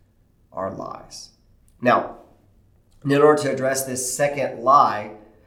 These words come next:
of shame, I need to make an, an, an important distinction.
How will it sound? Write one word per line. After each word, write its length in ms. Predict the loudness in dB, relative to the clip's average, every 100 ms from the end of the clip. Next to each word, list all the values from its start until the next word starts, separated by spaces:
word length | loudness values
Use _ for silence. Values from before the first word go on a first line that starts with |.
| _
of 160 | -6 -2
shame, 420 | 0 2 2 2
I 80 | -4
need 160 | -2
to 80 | -2
make 240 | 0 -2 -2
an, 60 |
an, 340 | -6 -6 -8 -6
an 320 | -6 -6 -10
important 720 | -10 -16 -6 -6 -4 -8 -12 -20 -20 -20 -12
distinction. 760 | -6 -6 -4 -6 -6 -10 -14